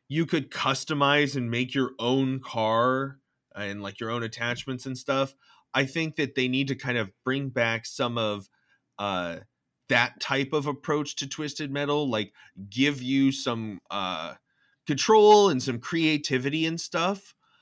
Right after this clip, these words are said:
but then take all of the old classic, uh, characters and, and, you know, iconic vehicles and just modernize them enough. Uh, find a way to cut a new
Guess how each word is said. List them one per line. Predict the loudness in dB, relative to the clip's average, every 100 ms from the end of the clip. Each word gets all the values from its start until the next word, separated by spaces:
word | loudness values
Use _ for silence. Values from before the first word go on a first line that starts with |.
| _ _
but | -4 0
then | 0 0 0
take | 0 -2 -8 2
all | 6 8
of | 6 2
the | 0
old | 4 4 4 -2
classic, | -4 0 0 -2 -6 -6 -12 _ _ _ _ _ _ -4
uh, | -2 0 -4 -8 -4
characters | 0 0 -2 -4 -4 -4 -6 -8
and, | -8 -8 -8
and, | -8 -8 -8 -14 _
you | -8 -6
know, | -6 -8 _ -2
iconic | -2 0 0 0 -2
vehicles | -4 -4 -2 0 0 -2
and | -6 -2
just | -2 -2
modernize | 0 2 4 4 2 2 0 -2
them | -4
enough. | -4 -2 -2 -2 -8 _ _ _ _ _ _
Uh, | -2
find | 0 2 4 4 2
a |
way | 2 4 4 4
to | 0 2 4 4 2 0 -6 _ _ _ _
cut | -4 -4 -4 _ _ 0
a | 2
new | 4 4 4 4 2